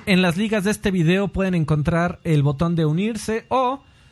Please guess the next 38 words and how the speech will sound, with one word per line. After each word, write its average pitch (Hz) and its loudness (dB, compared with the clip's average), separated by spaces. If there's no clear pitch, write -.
eh, 139 6
es 160 2
el, 156 4
la 139 2
primera 165 2
liga 180 2
que 156 -2
les 131 4
aparece, 143 0
ayúdenos 147 2
a 135 0
que 139 -4
Viejos 143 0
Payasos 139 2
no 143 2
termine 139 2
en 135 4
Manpower. 175 0
Ahí 156 0
le 156 0
pican 156 -2
en 139 6
YouTube 214 -2
o 147 0
le 135 2
pican 165 -4
en 139 2
Patreon 185 -2
para 185 -2
que 180 2
nos 156 2
apoyen 180 0
en 160 2
cualquiera 147 0
de 170 0
las 143 0
dos 170 -2
plataformas 175 -4